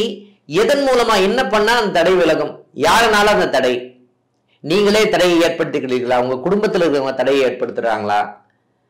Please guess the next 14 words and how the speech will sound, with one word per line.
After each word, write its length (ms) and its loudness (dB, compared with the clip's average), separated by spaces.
இல்ல 160 0
நீங்க 360 0
வந்து 240 2
ஃபோக்கஸ்டா 600 0
வந்து 200 0
வேலை 280 2
சம்பந்தமாவே 600 0
நீங்க 200 -4
இருக்கீங்களா 500 -4
அப்படின்றத 500 0
விஷயத்தை 380 -2
பத்தி 280 -4
டீட்டெயிலா 500 0
வந்து, 260 0